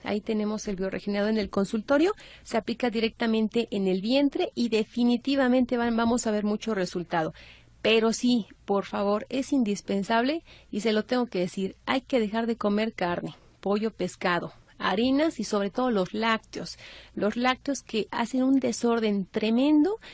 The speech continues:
a nivel hormonal, tanto en hombres como mujeres. De hecho, es, eh, los lácteos son precursores de, eh, afectar principalmente la parte hormonal en mujeres,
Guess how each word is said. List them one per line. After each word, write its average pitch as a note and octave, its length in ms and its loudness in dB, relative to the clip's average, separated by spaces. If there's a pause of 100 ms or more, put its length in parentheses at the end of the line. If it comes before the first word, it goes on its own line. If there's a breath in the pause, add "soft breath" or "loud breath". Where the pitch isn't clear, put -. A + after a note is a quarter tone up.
(140 loud breath)
a G#3+ 100 -2
nivel A3+ 300 2
hormonal, A3+ 500 0
tanto G#3 260 -2
en G#3 120 0
hombres A3 260 0
como G3+ 240 -2
mujeres. E3+ 540 -4 (320 loud breath)
De B3+ 240 0
hecho, F#4 300 0 (100)
es, B3 360 0
eh, G#3+ 400 2
los G#3 200 -2
lácteos A#3+ 440 -2
son B3 320 0 (300 loud breath)
precursores B3+ 920 0 (300 loud breath)
de, C4+ 500 2
eh, G3+ 300 0
afectar G3+ 400 -4
principalmente B3 600 -4
la E3+ 120 -4
parte G3+ 260 -4
hormonal B3 460 0
en G#3+ 160 2
mujeres, D4 500 0